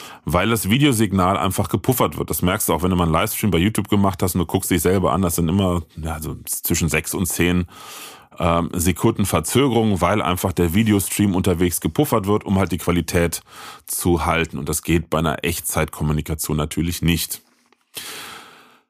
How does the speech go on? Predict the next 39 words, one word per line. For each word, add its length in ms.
Wie 120
gut 400
aktuell 800
die 160
Qualität 600
deines 340
Videobildes 800
im 420
Zoom-Call 760
ist, 180
das 140
kannst 340
du 60
kontrollieren 640
und 100
das 160
ist 320
echt 320
brutal 540
ernüchternd, 960
weil 260
selbst 420
auch 360
in 160
einem 120
eins 320
zu 120
eins 300
Call, 300
wo 100
eigentlich 340
siebenhundertzwanzig 880
P 200
standardmäßig 680
funktionieren 640
sollte, 340
kann 300
es 180
sein, 420